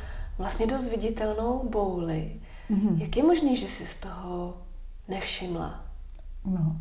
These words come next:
Speaker 2: to je něco, co si neumím vysvětlit taky, nebo určitým způsobem jo.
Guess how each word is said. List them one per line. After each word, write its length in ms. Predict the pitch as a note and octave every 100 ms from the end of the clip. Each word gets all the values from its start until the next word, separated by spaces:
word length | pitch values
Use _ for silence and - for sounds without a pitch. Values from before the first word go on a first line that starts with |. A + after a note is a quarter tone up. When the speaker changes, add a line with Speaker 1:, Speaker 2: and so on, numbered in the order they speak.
| D#3+
Speaker 2:
to 100 | -
je 140 | G3+ G#3+
něco, 380 | G#3+ G3 - A3
co 420 | - A3+ G#3 G#3+ - - - - - - - - - - -
si 180 | -
neumím 480 | G#3+ G#3+ G#3 A3+ A3
vysvětlit 540 | G3 - G3+ G3+ A3 G#3+
taky, 380 | - G#3+ F3+
nebo 300 | F3 E3+ F3+ -
určitým 540 | - - A#3+ A#3+ C4 B3
způsobem 640 | - A3 - A3+ A3+ A3
jo. 280 | A3 G#3+ G#3